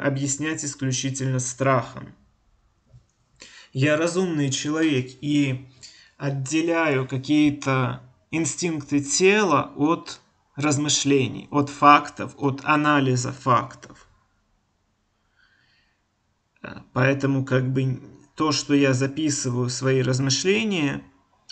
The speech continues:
знаете, если бы мне было страшно, если бы у меня страх затмил разум, я бы ничего не записывал, я бы зарылся где-нибудь в уголочек и трясся в ожидании, кто ж там победит.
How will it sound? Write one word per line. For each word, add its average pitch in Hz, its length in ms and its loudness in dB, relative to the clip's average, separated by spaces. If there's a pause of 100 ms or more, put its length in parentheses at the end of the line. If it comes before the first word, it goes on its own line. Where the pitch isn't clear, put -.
(320)
знаете, 165 440 0
если 147 200 4
бы 147 80 2
мне 156 160 0
было 143 260 2
страшно, 139 600 0
если 131 300 0
бы 135 60 0
у 139 40 -2
меня 135 140 0
страх 135 420 0
затмил 135 420 0
разум, 170 360 2
я 143 160 2
бы 143 80 -2
ничего 143 420 2
не 139 140 0
записывал, 135 880 0 (220)
я 143 80 -2
бы 131 60 -2
зарылся 147 560 0
где-нибудь 135 520 0
в 139 100 0
уголочек 147 580 2
и 139 60 0
трясся 131 840 -2 (300)
в 135 100 -4
ожидании, 139 580 0
кто 139 220 -2
ж 131 100 -2
там 131 280 -2
победит. 147 760 -2